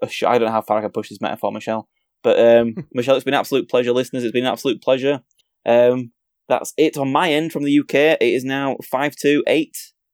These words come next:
Speaker 1: five to nine in the U K on February
Speaker 2: <laughs> What the fuck are you
Speaker 1: the
Speaker 2: doing?
Speaker 1: eighth. I'm putting, I've got, I feel like I've got to, like, m-, mark the occasion, so it's February the eighth.
Speaker 2: Okay, it's February the eighth.
Speaker 1: Two thousand eighteen. This is the end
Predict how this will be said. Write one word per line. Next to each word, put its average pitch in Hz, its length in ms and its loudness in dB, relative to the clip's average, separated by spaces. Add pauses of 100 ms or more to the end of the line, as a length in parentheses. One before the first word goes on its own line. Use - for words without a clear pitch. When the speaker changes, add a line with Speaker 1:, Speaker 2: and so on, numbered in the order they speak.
(100)
Speaker 1:
five 147 180 0
to - 80 -6
nine 147 360 -2
in 165 100 -4
the 160 80 -2
U 165 160 -4
K 185 400 0 (280)
on 135 400 0 (360)
February 151 640 4 (160)
Speaker 2:
<laughs> - 180 -20 (540)
What 233 120 -6
the - 80 -4 (120)
fuck 254 180 -4
are 196 40 0
you 185 100 -6
Speaker 1:
the 151 80 8
Speaker 2:
doing? 185 320 2
Speaker 1:
eighth. - 140 -20 (300)
I'm 175 120 0
putting, 247 200 6
I've 226 80 -2
got, 233 120 2
I - 40 -2
feel 233 120 0
like 233 100 -4
I've 220 60 -2
got 208 180 0
to, 208 60 -8
like, 208 120 0
m-, 160 200 -10 (140)
mark 190 200 0
the 202 60 2
occasion, 196 400 2
so 151 100 -2
it's - 100 -6
February 185 260 2
the 170 80 4
eighth. - 400 2 (240)
Speaker 2:
Okay, 117 380 -6
it's - 160 -8
February 151 320 2
the 185 60 0
eighth. 185 40 0
Speaker 1:
Two - 0 -
thousand - 20 -2 (160)
eighteen. 185 320 0 (380)
This 151 160 -2
is 147 80 -6
the 147 160 2
end 143 280 4